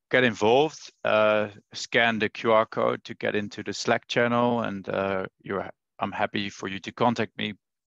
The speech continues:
uh, at this email address, alexander at oscope dot org dot A U. And you can always have a look at the webpage,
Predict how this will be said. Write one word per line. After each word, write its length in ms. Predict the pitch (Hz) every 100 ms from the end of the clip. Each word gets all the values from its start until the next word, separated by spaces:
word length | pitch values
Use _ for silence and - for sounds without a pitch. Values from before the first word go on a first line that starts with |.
| _ _
uh, 320 | 107 98 92 92
at 100 | - -
this 280 | 95 - -
email 200 | 101 92
address, 480 | 85 98 95 - -
alexander 600 | 95 - 95 90 92 98
at 200 | - - _ _ -
oscope 380 | 95 - 90
dot 120 | - 101
org 200 | 98 -
dot 200 | - 92
A 60 |
U. 260 | 92 104 104 - - - -
And 80 | -
you 60 | 104
can 120 | 107
always 260 | 101 95 -
have 200 | 95 92
a 120 | 90
look 220 | 87 87
at 120 | -
the 80 | -
webpage, 720 | 85 82 - - 85 - -